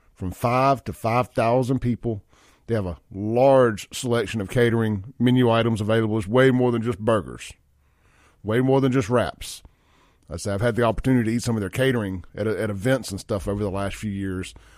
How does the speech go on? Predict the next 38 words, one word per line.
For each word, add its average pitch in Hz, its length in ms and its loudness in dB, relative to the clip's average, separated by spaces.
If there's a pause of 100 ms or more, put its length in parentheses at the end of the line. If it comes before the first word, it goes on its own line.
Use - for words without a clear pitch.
(220)
Phenomenal. 110 640 -4
They 156 140 6
can, 226 160 4
of 240 100 4
course, 220 280 4
do 180 320 2 (160)
hamburgers, 117 580 0
and 120 160 2
they're 175 80 8
great. 190 320 0 (720)
I've, 117 160 -2
I, 117 180 0
I've 113 180 0
had 127 220 4
them, 135 200 2
uh, 123 160 4
backstage 135 540 0
at 127 80 -4
the 131 80 0
amphitheater. 104 640 -2
Phenomenal. 120 640 0 (440)
Well, 107 120 0
I've 101 60 -2
had 95 100 -4
'em 80 280 -8
<laughs> - 60 -4
at 104 200 -2
the, 110 200 -4
uh, - 60 -8
restaurant 110 440 -2
as 90 120 -8
well. 117 300 2
But, 98 200 -6 (460)
uh, 67 180 -6 (240)
anyway, 156 280 2
long 143 160 4
story 123 180 -2
short, - 220 -4